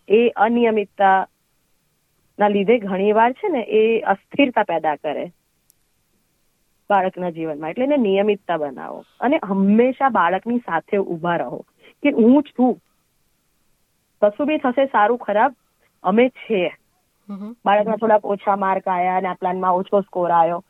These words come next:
Speaker 1: કેમ આવું થયું, કેમ આવું નહીં? ઓકે, આ-, આવું થયું છે, આપણે નેક્સ્ટ ટાઇમ કેવી રીતે વધારે સારું કરી શકીએ? ઘણી વખત છે ને આપણી ભાષા આમ બહુ સરળ ભાષા છે, પણ ઘણી વાર એ ભાષામાં એવું તોછડાતપણું આવી જાય ને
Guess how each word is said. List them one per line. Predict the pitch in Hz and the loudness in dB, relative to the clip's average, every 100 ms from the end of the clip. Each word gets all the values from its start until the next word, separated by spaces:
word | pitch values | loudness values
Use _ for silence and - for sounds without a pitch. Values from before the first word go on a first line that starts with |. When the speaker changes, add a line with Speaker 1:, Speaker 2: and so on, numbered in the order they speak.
| _ - | _ -4
Speaker 1:
કેમ | 294 254 | 0 0
આવું | 196 190 | 0 -2
થયું, | - 175 180 | -8 -8 -8
કેમ | - 247 214 | -8 -6 -6
આવું | 180 | -8
નહીં? | 165 | -10
ઓકે, | 294 302 - - _ _ _ _ _ _ | -4 -4 -4 -20 _ _ _ _ _ _
આ-, | - 214 | -2 0
આવું | - 214 | 0 -2
થયું | 247 302 339 | 2 2 0
છે, | 277 | -2
આપણે | 240 226 | -4 -2
નેક્સ્ટ | 226 214 - | -4 -6 -4
ટાઇમ | 269 | -2
કેવી | 269 302 | 0 0
રીતે | 247 233 | 0 0
વધારે | 220 202 202 | 0 2 2
સારું | 196 185 175 | 0 -4 -4
કરી | 175 175 | -6 -8
શકીએ? | 180 170 - 180 - - - _ | -10 -14 -10 -12 -12 -20 -20 _
ઘણી | 190 226 320 | 0 2 4
વખત | 311 320 | 2 0
છે | 320 - 339 | -4 -4 -6
ને | 254 | -4
આપણી | 208 202 - 254 262 | -2 -2 -2 -4 -4
ભાષા | 247 185 190 - 190 190 247 254 320 - _ _ - - - | -6 -12 -12 -4 -4 -2 0 0 0 -6 _ _ -20 -20 -6
આમ | - 233 262 | 0 2 2
બહુ | 254 294 | 2 2
સરળ | 294 226 220 240 | 2 2 2 2
ભાષા | 240 226 196 185 | 0 -4 -4 -6
છે, | 170 190 | -6 -8
પણ | 233 | -6
ઘણી | 220 220 247 | -2 -2 0
વાર | 269 | 0
એ | 277 | 0
ભાષામાં | 240 202 240 254 | 0 0 0 -2
એવું | 233 240 | -4 -4
તોછડાતપણું | 254 220 208 233 240 254 254 247 | -2 -2 0 0 0 0 2 2
આવી | 254 | 2
જાય | 294 262 | 2 0
ને | 202 | 0